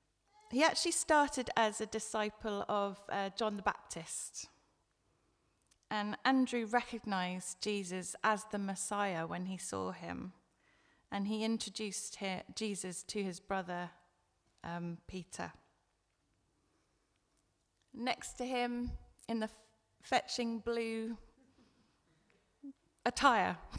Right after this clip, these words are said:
<laughs> uh, is James. So James was, um, the son of Zebedee. He left his father fishing to follow Jesus,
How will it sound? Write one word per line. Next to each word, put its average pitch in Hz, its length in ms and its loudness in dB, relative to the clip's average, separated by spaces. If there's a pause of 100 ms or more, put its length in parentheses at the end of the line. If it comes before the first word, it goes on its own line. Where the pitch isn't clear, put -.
(260)
<laughs> - 800 4
uh, 285 240 6 (760)
is 240 320 2
James. 208 880 2 (1600)
So 240 220 4
James 269 640 4
was, 226 460 2
um, 202 320 2
the 214 40 -4
son 226 240 4
of 208 140 4
Zebedee. 233 600 4 (2000)
He 226 140 -4
left 262 280 -2
his 247 180 -4
father 220 380 2
fishing 196 600 -2
to - 100 -6
follow 190 360 0
Jesus, 180 760 -4